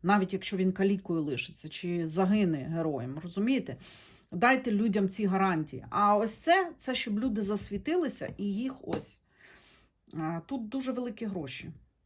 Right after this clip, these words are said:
Дуже великі гроші, щоб, ем, просвітити гроші.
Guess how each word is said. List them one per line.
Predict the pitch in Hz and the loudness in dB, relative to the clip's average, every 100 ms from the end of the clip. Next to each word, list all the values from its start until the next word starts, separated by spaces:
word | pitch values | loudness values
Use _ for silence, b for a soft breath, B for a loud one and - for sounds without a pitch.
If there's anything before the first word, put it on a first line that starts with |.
| _ _ _ _ _ _ | _ _ _ _ _ _
Дуже | 175 196 294 262 | -4 0 0 0
великі | 226 247 - | 0 -2 -4
гроші, | 214 196 156 131 165 | -4 -4 -4 -6 -10
щоб, | - - 156 180 | -10 -10 -10 -10
ем, | 151 151 147 143 - | -10 -8 -8 -10 -12
просвітити | 190 233 - 220 220 190 160 | -8 -4 -4 -6 -2 0 0
гроші. | 160 185 160 - - | 0 -2 -4 -8 -12